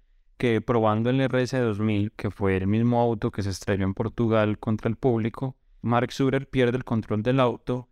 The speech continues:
medio roza un árbol y el carro explota de una forma impresionante. Entonces, los pilotos dijeron, "Bueno, listo, nos vamos a plantar aquí también, porque es que entonces,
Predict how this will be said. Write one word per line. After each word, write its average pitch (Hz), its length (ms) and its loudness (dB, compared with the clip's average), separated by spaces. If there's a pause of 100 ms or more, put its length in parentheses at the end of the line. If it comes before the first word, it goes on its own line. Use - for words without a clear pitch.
(260)
medio 143 460 2
roza 151 320 -2
un 165 140 2
árbol 131 520 0 (160)
y 123 120 -4
el 110 140 -2
carro 117 460 0 (200)
explota 120 800 -2 (180)
de 113 140 -2
una 110 140 2
forma 110 240 0
impresionante. 95 720 -4 (160)
Entonces, 127 720 0 (420)
los 120 200 0
pilotos 135 380 2
dijeron, 110 360 2
"Bueno, 92 220 -2
listo, 95 360 -6 (520)
nos 110 180 2
vamos 120 240 2
a 127 80 2
plantar 113 340 0
aquí 127 160 0
también, 139 400 2
porque 104 260 -4
es - 100 -8
que 117 80 -2
entonces, 113 560 0